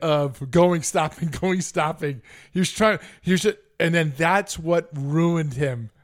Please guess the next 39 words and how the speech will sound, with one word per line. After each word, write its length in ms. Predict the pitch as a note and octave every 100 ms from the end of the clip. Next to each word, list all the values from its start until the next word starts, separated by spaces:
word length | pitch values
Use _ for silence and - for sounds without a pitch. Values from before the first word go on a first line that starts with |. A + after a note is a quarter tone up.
| _
that 280 | C3 D3 D3
day. 340 | D3 C#3+ B2+ - _ _ _ _ _ _
It, 260 | D#3+ D#3+
it's 160 | E3 D3
so 420 | - - G#3+ G3+ F#3
unfortunate 720 | D#3 - D#3+ D#3+ E3 C#3+ C3
to 120 | -
him, 200 | A#2+ A2+ - _ _ _ - _ -
uh, 240 | C#3+ C#3 -
and 180 | E3+ F3
to 80 | F3
the 120 | D3
team, 320 | - F3+ F3
because 400 | C#3 C#3+ E3+ D3 - _
that 220 | - G3 F#3+
dude's 220 | A3+ E3
a 40 |
player. 540 | C#3+ - F3 G#3+ - - - - - -
I 120 | -
mean, 80 | D#3
that 220 | D#3+ G3+ G#3
dude, 240 | G3+ F3+
you 80 | F#3
guys 260 | G3 E3
lost 260 | F3 F3 E3+
a 80 | C#3+
key, 440 | - - G3+ G3 G3
key 240 | - F#3+ F3+
freaking 420 | - F3 E3+ D3
player 360 | E3 E3 F3
there. 260 | D3 C3 B2 - - - _
But 220 | D3+ F#3
to 160 | - G#3+
lose 480 | F#3+ F3 A3 A#3+ G#3+
on 240 | - F3+
a 80 | F3
non-play, 1600 | D#3+ D#3 E3 F#3 G#3 G#3+ G#3+ G#3 - - _ _ _ - F3 F#3+
uh, 320 | E3+ D3+ C#3+
play 720 | C#3 - - F3+ G3 E3+ B2+